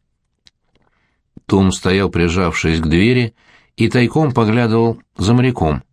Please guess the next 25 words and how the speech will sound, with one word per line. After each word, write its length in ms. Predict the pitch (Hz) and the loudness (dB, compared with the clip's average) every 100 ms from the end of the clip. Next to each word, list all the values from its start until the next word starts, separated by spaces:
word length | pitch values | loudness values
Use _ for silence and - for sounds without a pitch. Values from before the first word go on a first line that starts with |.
| _ _ _ _ _ _ - | _ _ _ _ _ _ -2
Он 180 | 87 95 | 2 2
никак 320 | 92 95 - | 2 -2 2
не 80 | 98 | 2
мог 180 | 92 | 2
раскусить 540 | 98 92 123 - 117 85 | 0 0 -2 -2 -2 0
этого 240 | 78 82 | 0 0
Рамона, 480 | 82 85 87 110 117 _ _ _ - | 2 2 0 0 -4 _ _ _ -6
который, 320 | 82 98 98 | -2 0 0
казалось, 580 | 117 110 123 120 - - - | 0 0 0 0 -2 -12 -14
был 260 | - 117 147 | -2 0 2
благодарен 800 | 95 92 82 73 82 104 123 110 | 0 0 0 0 0 0 0 0
ему 160 | 104 | 0
за 160 | 87 90 | 0 0
то, 120 | 101 | -2
что 180 | - 98 | 0 0
он 100 | 85 | 2
для 100 | 92 | 2
него 260 | 92 95 | 2 0
сделал. 480 | 87 87 92 90 90 _ _ _ _ _ _ - | -2 0 0 0 -4 _ _ _ _ _ _ -2
Но 200 | 85 147 | 2 2
руки 280 | 190 175 156 | 2 0 0
боцмана 560 | 151 156 135 123 110 | 0 -2 0 0 2
выздоровели 800 | 90 95 143 120 110 101 92 85 | 0 0 0 0 0 2 2 0
и 100 | 85 92 | 0 -2
окрепли, 680 | 82 95 120 131 120 120 | 0 0 0 0 -2 -2